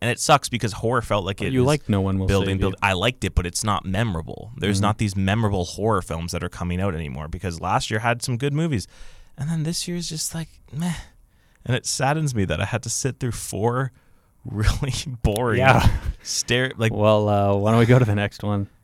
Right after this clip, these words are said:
Speaker 2: Exorcist, Believer.
Speaker 1: Oh my
Speaker 2: Here, you
Speaker 1: God.
Speaker 2: take
Speaker 1: Do
Speaker 2: the
Speaker 1: we
Speaker 2: floor.
Speaker 1: have
Speaker 2: You,
Speaker 1: to
Speaker 2: you
Speaker 1: go to
Speaker 2: seem
Speaker 1: The
Speaker 2: like you have a
Speaker 1: Exorcist
Speaker 2: lot to
Speaker 1: Believer?
Speaker 2: say about this one.
Speaker 1: I really don't wanna talk about this movie, man. I was dreading watching The Exorcist. Like,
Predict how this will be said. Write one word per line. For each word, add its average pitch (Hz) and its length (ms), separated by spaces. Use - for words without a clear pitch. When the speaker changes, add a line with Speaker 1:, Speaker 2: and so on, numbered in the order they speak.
Speaker 2:
Exorcist, 120 580
Believer. 123 640
Speaker 1:
Oh 120 120
my 110 200
Speaker 2:
Here, 104 100
you 113 120
Speaker 1:
God. - 80
Speaker 2:
take 117 80
Speaker 1:
Do 131 80
Speaker 2:
the - 40
Speaker 1:
we 127 60
Speaker 2:
floor. 107 160
Speaker 1:
have 120 80
Speaker 2:
You, 147 80
Speaker 1:
to 117 160
Speaker 2:
you 147 80
Speaker 1:
go - 40
to 107 40
Speaker 2:
seem 156 140
Speaker 1:
The 131 80
Speaker 2:
like 101 100
you 127 60
have 120 100
a - 40
Speaker 1:
Exorcist 98 180
Speaker 2:
lot 113 240
to 92 80
Speaker 1:
Believer? 95 160
Speaker 2:
say 98 140
about 95 220
this 98 240
one. - 100
Speaker 1:
I 101 100
really 90 380
don't 85 260
wanna 82 140
talk 82 260
about 85 200
this 90 160
movie, 87 300
man. 85 300
I 104 360
was 107 180
dreading 92 580
watching 87 420
The 90 120
Exorcist. 82 720
Like, 92 240